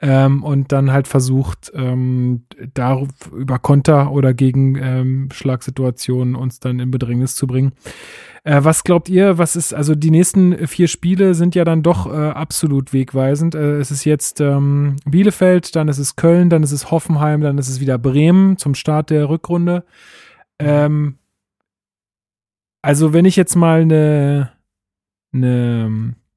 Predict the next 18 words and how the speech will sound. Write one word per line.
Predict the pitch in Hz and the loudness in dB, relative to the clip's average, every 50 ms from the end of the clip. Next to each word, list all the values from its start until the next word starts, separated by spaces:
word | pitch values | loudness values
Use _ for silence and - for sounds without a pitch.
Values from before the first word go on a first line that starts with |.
| _ - - | _ -12 -6
eine | 135 135 | -6 -4
Prognose | - - 135 131 139 147 175 220 196 196 151 | -2 -2 -2 2 4 4 6 6 4 2 0
abgeben | 135 131 - - 139 131 131 131 131 | -2 -4 -6 -4 -4 -2 -2 0 0
müsste, | 135 143 - - - 160 151 151 147 147 139 | -2 -2 -4 -4 -4 -2 0 0 0 -2 -2
dann | 143 139 139 139 139 135 139 143 - _ _ _ _ _ _ - | -2 -2 -2 -2 -2 -2 -4 -6 -8 _ _ _ _ _ _ -4
eigentlich, | 147 151 170 170 170 - - - _ - | 0 2 2 2 2 -4 -6 -20 _ -10
eigentlich | - 165 160 - - 131 | -6 -4 -4 -2 0 0
müssen | 135 143 170 196 202 - - 202 190 | 4 6 4 4 4 2 -2 -2 0
es, | 151 170 170 - - - - - _ _ | 0 -2 -2 -2 -4 -10 -14 -20 _ _
es | - 156 143 - | -10 -8 -6 -2
müssen | 139 135 147 180 208 - - 143 131 127 | 0 4 4 4 4 4 0 0 0 2
minimal | 139 160 202 214 202 180 156 143 135 135 127 123 117 | 4 4 4 6 6 4 4 4 2 2 2 0 -2
sieben | 117 120 117 123 120 | -4 -6 -6 -6 -6
Punkte | - 127 123 117 - 123 123 | -6 -8 -8 -8 -8 -10 -10
werden. | 127 123 120 123 139 175 _ - | -8 -8 -8 -8 -10 -10 _ -2
Mini, | 147 160 185 196 196 175 | 2 2 4 4 4 4
minimal. | 165 160 160 156 143 143 135 131 131 123 120 _ _ _ _ _ _ _ - - - - - - - _ _ _ _ _ - | 2 2 2 0 0 -2 -2 -4 -6 -8 -10 _ _ _ _ _ _ _ -20 -20 -20 -20 -20 -20 -20 _ _ _ _ _ -8
Ähm, | 147 135 131 127 127 127 127 123 123 123 123 123 120 | -4 -2 -2 0 0 0 -2 -2 -2 -2 -4 -6 -8